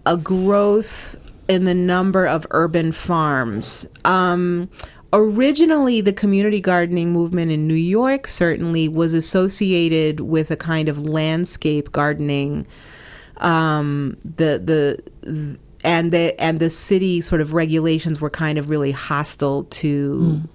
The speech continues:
Speaker 1: to cultivation of food crops. Also, again, you're talking, um, depending on where you are, you know,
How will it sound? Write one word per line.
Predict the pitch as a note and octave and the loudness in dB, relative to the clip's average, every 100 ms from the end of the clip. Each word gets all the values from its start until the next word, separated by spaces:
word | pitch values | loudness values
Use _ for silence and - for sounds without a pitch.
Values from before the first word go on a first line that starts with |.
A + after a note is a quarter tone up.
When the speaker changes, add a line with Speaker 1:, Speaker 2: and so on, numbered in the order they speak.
| - - | -20 -10
Speaker 1:
to | - C#3+ | -6 -4
cultivation | - D3 - C3+ B2+ - C3+ A#2 | -4 -4 -4 -2 -2 -2 -4 -4
of | B2 | -6
food | - D3 | -4 -6
crops. | - - - - - - - - - | -4 -6 -6 -10 -16 -18 -18 -6 0
Also, | F3+ G#3 | 2 2
again, | F#3 E3+ E3+ D#3 | 0 0 0 0
you're | D3+ | -2
talking, | - D3+ D3 E3 D3 D3+ D3 - | -2 -2 0 -2 -2 -2 -4 -2
um, | D3 C#3+ C#3+ C#3+ C#3 A#2+ - - - - - - - - | 0 0 -2 -4 -4 -6 -10 -18 -20 -20 -18 -18 -20 -6
depending | - D#3+ F#3 F3+ E3+ | -4 0 2 2 2
on | D#3+ D3+ | 0 0
where | D3+ | 0
you | D3+ C#3+ D3+ | 0 0 2
are, | G#3+ G3+ D3+ C#3+ C#3+ C#3+ F3+ - | 2 2 2 2 0 -2 -6 -4
you | D#3+ | 0
know, | D3+ C#3+ C#3 C#3 C#3+ | 0 0 0 0 -2